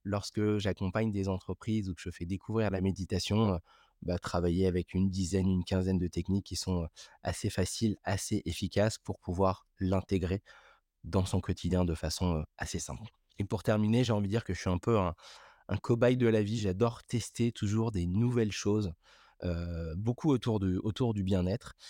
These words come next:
Et, euh, et souvent, les gens me disent, « Francky, en fait, je pense que tu n'as pas du sang humain qui te coule dans tes veines. » Et je crois que je <laughs> commence à croire ce qu'on me dit.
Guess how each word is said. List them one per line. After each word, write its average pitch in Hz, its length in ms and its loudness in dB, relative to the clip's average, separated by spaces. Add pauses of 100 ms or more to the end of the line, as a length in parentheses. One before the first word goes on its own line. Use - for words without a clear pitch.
(300)
Et, 110 260 0
euh, 87 460 2 (100)
et 95 100 -4
souvent, 113 300 2
les 104 140 4
gens 104 140 4
me 98 100 4
disent, « 101 300 -2
Francky, - 340 -6
en 98 80 0
fait, 104 180 -6
je - 120 -8
pense 107 200 -4
que - 120 -14
tu - 140 -6
n'as 87 100 0
pas 98 140 -2
du 82 100 -4
sang 90 240 0
humain 95 420 0
qui 87 140 -10
te - 100 -20
coule 107 240 -2
dans 87 140 0
tes 87 120 -2
veines. » 78 360 -2 (180)
Et 85 140 0
je 92 100 0
crois - 240 -2
que 117 80 -4
je - 120 -4
<laughs> 117 360 0
commence - 80 -6 (100)
à 123 120 0
croire 147 360 2
ce - 60 -12
qu'on - 140 0
me 127 140 4
dit. 101 200 -4